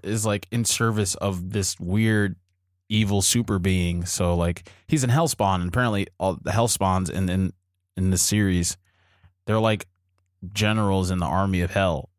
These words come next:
And so they, like, just, like, serve, serve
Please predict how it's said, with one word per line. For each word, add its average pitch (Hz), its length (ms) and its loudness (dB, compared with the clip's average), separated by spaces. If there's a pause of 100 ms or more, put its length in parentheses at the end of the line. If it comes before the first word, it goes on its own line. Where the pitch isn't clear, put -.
(420)
And 92 200 -2
so 90 240 0
they, 90 80 0
like, 87 220 -2
just, - 140 -4
like, 80 200 -4 (1160)
serve, 98 420 -2 (360)
serve 101 360 0